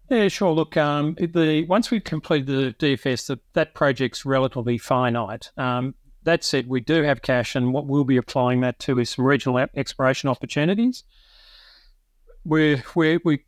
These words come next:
keep challenging ourselves that Paris can't be the only resource in the district. So next year, we'll be doing some seismic work. We're doing a, uh,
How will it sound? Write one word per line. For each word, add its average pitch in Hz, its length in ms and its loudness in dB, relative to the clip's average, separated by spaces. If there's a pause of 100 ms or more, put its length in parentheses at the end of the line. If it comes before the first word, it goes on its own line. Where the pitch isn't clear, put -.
keep - 280 -2
challenging 147 500 2
ourselves 135 400 -2
that 131 140 -6
Paris 156 480 0
can't 147 300 -2
be 139 80 0
the 131 120 0
only 135 380 2
resource 127 540 0
in 131 80 0
the 123 80 -2
district. 120 540 -6
So 123 440 -2
next 180 340 -2
year, 147 280 2
we'll 135 180 -2
be 123 140 -4
doing 127 260 0
some 123 360 -6
seismic 143 540 0
work. 131 320 0
We're 123 100 -4
doing 123 340 0
a, 120 380 0
uh, 117 260 0